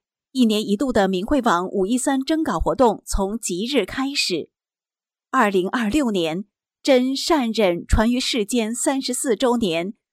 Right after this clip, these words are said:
转法轮出版三十一周年，中共妄图消灭法轮功的政治运动也持续了二十七年。在这个特殊的历史时刻，我们诚邀您用笔触、色彩和音符，共同见证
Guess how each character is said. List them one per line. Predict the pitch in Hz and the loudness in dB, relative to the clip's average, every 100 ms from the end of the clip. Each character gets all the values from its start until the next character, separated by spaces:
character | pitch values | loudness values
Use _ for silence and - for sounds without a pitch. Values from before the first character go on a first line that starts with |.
| _ | _
转 | - 339 269 | 2 4 4
法 | 233 | 2
轮 | 190 196 | 2 0
出 | 247 330 | 2 0
版 | 320 190 151 | 2 -2 -4
三 | - 269 | -2 -2
十 | 269 196 | 0 -4
一 | 262 294 | -4 -4
周 | 269 220 | -2 -2
年， | 202 165 147 185 _ _ _ _ - | -2 -2 -6 -12 _ _ _ _ 0
中 | 233 | 2
共 | 233 226 185 | 6 4 4
妄 | 294 233 | 2 0
图 | 226 | 0
消 | 226 311 302 | 0 0 2
灭 | 302 240 | 2 2
法 | 196 185 | 2 0
轮 | 175 185 | 0 0
功 | 269 | 0
的 | 262 190 | 2 2
政 | 294 247 | 0 -2
治 | 240 | -2
运 | 277 214 | -2 2
动 | 220 165 - | 0 0 -2
也 | 202 185 | -2 -2
持 | - 196 | 0 -2
续 | 226 277 | -2 0
了 | 214 | 0
二 | - - | 0 -2
十 | 226 190 | -2 -4
七 | - 254 | -6 -4
年。 | 247 185 139 190 _ _ _ _ _ _ | -2 0 -2 -8 _ _ _ _ _ _
在 | - 226 | 0 0
这 | 214 220 | 2 0
个 | 208 | -2
特 | - 240 | 0 0
殊 | - 262 | 0 0
的 | 208 | 0
历 | 254 | 0
史 | 226 190 | -2 -2
时 | - 180 | 0 -2
刻， | - 247 180 - _ _ - | 0 2 2 -2 _ _ 0
我 | 240 | 4
们 | 247 262 | 4 2
诚 | - 233 | -2 0
邀 | 302 311 | 2 2
您 | 294 180 180 - | 2 -2 -4 -2
用 | 285 214 | 0 0
笔 | 196 185 131 | -2 -4 -4
触、 | - 311 202 - | -2 0 0 -4
色 | - - 311 220 | -6 -2 0 -2
彩 | - 170 156 | -4 -6 -6
和 | - | -4
音 | 202 277 285 | -2 0 0
符， | - 180 180 226 _ _ - | 0 0 0 0 _ _ 2
共 | 339 277 | 4 4
同 | 254 185 226 | 2 -2 0
见 | 277 196 | -2 0
证 | 196 185 | 0 -2